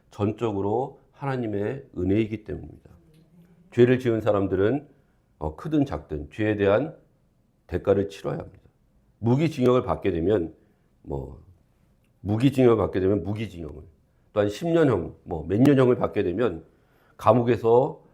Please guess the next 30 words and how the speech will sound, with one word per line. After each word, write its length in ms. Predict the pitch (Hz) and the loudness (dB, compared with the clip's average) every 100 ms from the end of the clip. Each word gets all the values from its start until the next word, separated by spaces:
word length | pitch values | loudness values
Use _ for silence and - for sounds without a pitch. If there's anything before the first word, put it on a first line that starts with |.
| _ | _
거기에 300 | - 107 117 | -2 0 2
맞게 380 | 104 80 76 101 | 0 -2 -4 -6
합당하게 580 | 107 135 123 104 95 101 | -4 -2 2 2 0 -4
복역해야 520 | - 104 117 - 85 | -4 -4 -4 -4 -6
하고, 320 | 76 - 76 _ _ _ _ _ _ | -6 -14 -20 _ _ _ _ _ _
사형 280 | - 143 147 | 4 4 6
선고를 280 | 135 127 110 | 4 2 2
받았으면 680 | 92 98 - 90 104 143 - _ _ _ | 2 0 -2 -6 -4 -4 -8 _ _ _
또 80 | 127 | -16
죽어야 380 | - 107 120 117 | -12 -2 -2 -2
하는 160 | 87 | -6
것입니다. 340 | 78 - - _ _ _ _ _ _ _ _ _ _ _ _ _ _ _ _ _ _ _ _ _ | -12 -18 -20 _ _ _ _ _ _ _ _ _ _ _ _ _ _ _ _ _ _ _ _ _
중요한 280 | 143 165 175 | 10 12 12
건 120 | 185 | 12
사형 300 | - 185 185 | 12 10 12
선고나 360 | 180 165 160 156 | 8 6 8 6
종신형을 600 | 131 135 147 151 143 123 | 6 2 4 4 4 4
받은 300 | 104 104 110 | 2 0 -2
이들, 180 | 87 95 | -6 -8
무기징역을 640 | 113 139 147 - 123 123 | -6 -6 -6 -2 0 0
받은 300 | 117 90 107 | -2 -4 -2
이들이 520 | 95 85 110 98 78 - | -4 -2 -2 -2 -4 -14
스스로 400 | - 165 156 156 | -8 -4 -2 -2
자신을 580 | 98 - 123 139 139 - _ | -4 -4 0 0 0 -8 _
죄 180 | - 113 | 0 4
없다 360 | 139 139 139 131 | 4 6 8 8
선포함으로 880 | - 131 127 131 104 107 151 - - _ | 6 2 6 6 6 0 0 -2 -16 _
감옥에서 580 | - 92 104 101 101 110 | -4 -2 -2 -2 -4 -8
스스로 420 | - 120 120 117 | -12 -8 -6 -2
빠져나올 480 | 131 127 135 117 | -2 -2 -2 -4